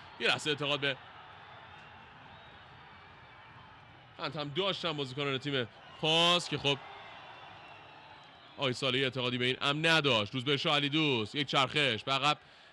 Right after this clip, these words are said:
برای ابراهیم خسروی، آرتور یدیگاریان، خود آرتور حرکت می‌کنه. چیکار می‌کنه اونجا مهدی آقا محمدی معلوم نیست. نادر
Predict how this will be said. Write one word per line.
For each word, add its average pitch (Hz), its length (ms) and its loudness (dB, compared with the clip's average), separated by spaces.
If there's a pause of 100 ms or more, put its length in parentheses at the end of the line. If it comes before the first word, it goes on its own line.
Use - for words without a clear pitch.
(240)
برای 156 260 6
ابراهیم 156 300 4
خسروی، 151 760 2 (600)
آرتور 156 300 0
یدیگاریان، 156 800 4 (1800)
خود 180 160 2
آرتور 165 280 4
حرکت 165 340 2
می‌کنه. 127 640 0 (760)
چیکار 180 260 -2
می‌کنه 135 220 -4
اونجا 135 220 -2
مهدی 135 260 0
آقا 131 140 0
محمدی 131 360 0
معلوم 143 260 0
نیست. 120 380 -4 (3250)
نادر 143 360 2